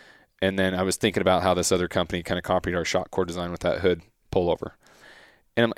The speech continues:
and, and he says, "Here's why. You have no idea what other people are doing, even if it's working. There are plenty of people and companies that may look like they have their shit together on the outside, but the truth is, they could be just days away from being completely broke."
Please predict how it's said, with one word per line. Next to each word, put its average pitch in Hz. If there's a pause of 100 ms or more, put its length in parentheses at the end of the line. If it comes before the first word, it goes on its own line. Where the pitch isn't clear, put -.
and, 110
and 101
he 104
says, 98
"Here's 135
why. 90
You 123
have 156
no 151
idea 156
what 127
other 120
people 113
are 98
doing, 95
even 110
if 98
it's -
working. 87 (840)
There 113
are 117
plenty 170
of 196
people 143
and 113
companies 104
that 87
may 98
look 101
like 120
they 107
have 92
their 87
shit -
together 101
on 92
the 90
outside, 92
but 90
the -
truth -
is, 90 (420)
they -
could 104
be 98
just 101
days 104
away 92
from 87
being 90
completely 85
broke." 69